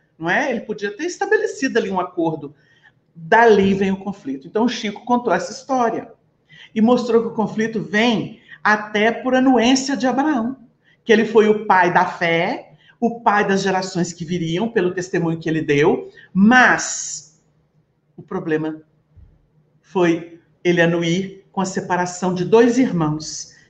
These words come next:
que são filhos do mesmo pai, através de duas mulheres. Então, ali começa o conflito entre palestinos e judeus. E isso vai perpetuar pelo, pela história. É,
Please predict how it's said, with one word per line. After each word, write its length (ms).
que 80
são 180
filhos 360
do 100
mesmo 400
pai, 360
através 400
de 80
duas 260
mulheres. 640
Então, 240
ali 160
começa 360
o 40
conflito 640
entre 400
palestinos 840
e 60
judeus. 720
E 200
isso 200
vai 140
perpetuar 640
pelo, 320
pela 260
história. 720
É, 520